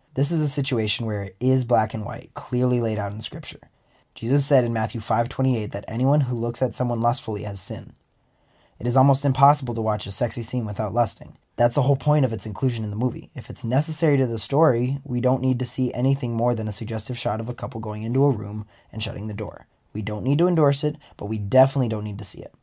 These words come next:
A great movie that does this is Priceless. That's the name, Priceless, by the band For King and Country.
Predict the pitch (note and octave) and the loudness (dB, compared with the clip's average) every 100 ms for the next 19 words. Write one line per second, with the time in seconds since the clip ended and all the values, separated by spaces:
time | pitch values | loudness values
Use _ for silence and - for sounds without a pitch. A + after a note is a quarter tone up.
0 | _ - - - F#2 A2 A#2 C3+ C#3+ C#3+ | _ -20 -20 -10 -4 -2 2 4 6 4
1 | C#3 D3+ C#3 A#2 - - _ A2 - _ | 6 4 4 0 -4 -8 _ -10 -10 _
2 | _ - A2 G2 - - - - _ _ | _ -4 -4 -6 -12 -16 -18 -20 _ _
3 | - G2 A2+ A#2 G2 - G#2+ G2+ - - | -12 -10 -6 -6 -8 -6 -4 -4 -12 -16
4 | - A#2+ A2 A#2 A#2 A2+ D#3 C3 A2+ G#2+ | -8 -6 -4 -2 -2 -4 -4 -2 -2 -4
5 | G#2+ - - | -8 -10 -16